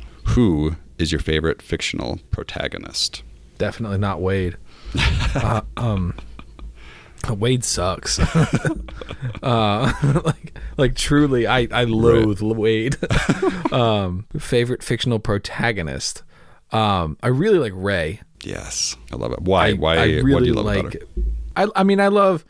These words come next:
Speaker 2: the, so the, back to Star Wars real quick. Uh, there's not, like, a protagonist in the prequels, right? You can't say, like, Anakin was the protagonist because
Speaker 1: Right.
Speaker 2: he kills the younglings and he kills the sand people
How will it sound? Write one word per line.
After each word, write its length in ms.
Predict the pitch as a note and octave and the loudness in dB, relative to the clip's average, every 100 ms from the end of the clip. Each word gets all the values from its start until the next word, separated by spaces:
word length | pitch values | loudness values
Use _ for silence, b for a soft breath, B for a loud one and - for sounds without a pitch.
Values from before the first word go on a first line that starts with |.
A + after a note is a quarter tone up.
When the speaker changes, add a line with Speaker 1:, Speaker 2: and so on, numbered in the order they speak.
| b | b
Speaker 2:
the, 140 | E3 F3 - - - | 0 0 -2 -18 -6
so 200 | - F#3 | 2 4
the, 120 | F#3+ - _ | 2 -2 _
back 200 | F#3+ F#3+ | -2 -2
to 80 | - | -4
Star 240 | - G2+ | -2 0
Wars 200 | F#2 F#2 | 0 0
real 160 | G#2+ G2+ | 0 -2
quick. 360 | - G#2 F2+ - b b - | 0 -2 -2 -8 b b -6
Uh, 480 | C3 B2+ G#2 F#2 E2+ - _ _ | -2 0 2 0 -4 -10 _ _
there's 200 | C#3+ D#3 | 0 2
not, 140 | G3+ | 4
like, 120 | F3 D3 | 4 2
a 60 | |
protagonist 580 | C#3 A#2+ A#2 G#2 G2 - | 0 -2 0 0 -2 -2
in 60 | G#2+ | -4
the 60 | |
prequels, 480 | - G2 - F2 F#2 | 0 -2 -2 -4 -2
right? 200 | F#2+ G2 | -2 0
You 100 | C3 | -2
can't 240 | C#3 D3+ - | 0 0 0
say, 140 | C3 | -2
like, 260 | A2+ G#2+ - | 0 -2 -2
Anakin 400 | C#3 E3+ G#2+ G2+ | -2 0 0 0
was 140 | G2+ | 0
the 60 | A#2+ | -2
protagonist 760 | B2+ C#3 D#3+ D3+ A#2 D#2 - A#2+ | -2 0 0 0 -2 -10 -10 -4
because 340 | A#2 A#2+ A2+ | 0 0 0
Speaker 1:
Right. 220 | B2 A#2+ | 0 -2
Speaker 2:
he 60 | A#2+ | -4
kills 300 | - C3+ A#2+ | 0 0 2
the 100 | B2+ | 0
younglings 480 | A#2 G2+ D2+ F2+ G#2+ | 2 0 -2 -4 -2
and 100 | A2 | -2
he 40 | |
kills 260 | - A#2+ A2 | 0 -2 0
the 100 | A#2 | 0
sand 300 | - G#2+ F2+ | 0 -2 -2
people 380 | F2 E2 D#2+ | -6 -4 -6